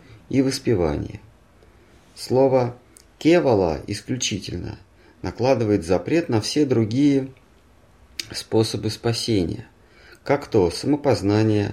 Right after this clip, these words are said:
овладение сверхъестественными силами, самовоздержание и благодеяние. Этот стих гласит, что в нынешний век нет иного способа спасения, кроме воспевания имени Бога.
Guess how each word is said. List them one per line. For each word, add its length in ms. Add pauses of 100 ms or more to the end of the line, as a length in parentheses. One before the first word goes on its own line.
овладение 540
сверхъестественными 960
силами, 540 (440)
самовоздержание 1200
и 200
благодеяние. 800 (1200)
Этот 260
стих 300
гласит, 480
что 180
в 60
нынешний 500
век 280
нет 280
иного 240
способа 520
спасения, 680 (560)
кроме 320
воспевания 680
имени 200
Бога. 480